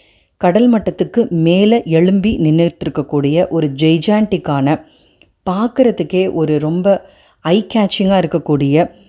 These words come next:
ஒரு லார்ஜஸ்ட் வல்கானிக் பீக். அந்த யுனைடெட் ஸ்டேட்ஸ் மாகாணத்திலேயே வந்து ஒரு ஹையஸ்ட் இல்ல ஒரு லார்ஜஸ்ட் வல்கானிக் பீக் அப்படின்னு சொன்னனாக்கா அது இந்த மவுண்ட்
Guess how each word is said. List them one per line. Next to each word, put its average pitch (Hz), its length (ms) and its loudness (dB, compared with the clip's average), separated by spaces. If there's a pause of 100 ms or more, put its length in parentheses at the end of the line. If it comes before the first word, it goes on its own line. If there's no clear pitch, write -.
(280)
ஒரு 165 220 0
லார்ஜஸ்ட் 185 680 0
வல்கானிக் 185 640 -2 (480)
பீக். 196 300 -2 (640)
அந்த 170 260 -2
யுனைடெட் 220 460 2
ஸ்டேட்ஸ் 226 420 -2
மாகாணத்திலேயே 175 840 0
வந்து 165 440 0 (400)
ஒரு 160 340 -2
ஹையஸ்ட் 202 640 -2 (480)
இல்ல 165 220 0
ஒரு 151 140 2
லார்ஜஸ்ட் 190 720 0 (560)
வல்கானிக் 208 540 0 (100)
பீக் 180 260 -2
அப்படின்னு 160 300 -2
சொன்னனாக்கா 143 480 0
அது 170 260 0
இந்த 170 200 2
மவுண்ட் 151 440 0